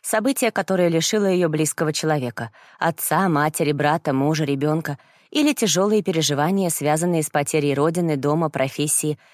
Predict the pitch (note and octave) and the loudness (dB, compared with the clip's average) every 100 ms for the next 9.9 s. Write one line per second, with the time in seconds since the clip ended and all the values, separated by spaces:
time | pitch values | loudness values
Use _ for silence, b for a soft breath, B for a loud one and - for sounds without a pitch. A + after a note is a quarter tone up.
0 | b - A#3 A3 G3 - D3+ D#3+ D3 D3 | b -4 -2 -2 -4 -2 0 0 -2 -2
1 | C#3 C#3 B2+ C3 A#2 - A#2 b b b | -2 -4 -6 -6 -8 -10 -14 b b b
2 | b b - A3+ A3+ G#3 G3+ - G3 G#3+ | b b -2 2 4 4 2 2 0 2
3 | B3+ - b b b F3 F3 G#3+ G#3 - | 0 -2 b b b -4 0 0 0 -6
4 | - G3+ F#3 E3+ E3+ E3+ A3+ A3+ - F3 | -6 -4 -4 -2 -2 0 2 0 0 -2
5 | E3+ E3 C#3+ C3 B2 - _ _ _ _ | 0 0 -2 -6 -6 -10 _ _ _ _
6 | - D4 C4+ A3+ - G#3 G#3+ G#3 - D3 | 0 2 2 0 0 2 2 2 0 -2
7 | - _ F#3 G3+ F#3 D3+ D3+ D3+ G#3 - | -4 _ 0 2 0 0 0 0 -2 -4
8 | E3 F3+ F#3+ A#3 - F#3 F#3+ F#3 F#3 - | -6 -2 0 -2 -2 -2 0 0 0 -2
9 | E3 F3+ F#3 F#3 - C#3 D3+ G#3 - | -4 -2 0 -2 -2 -4 -4 -4 -8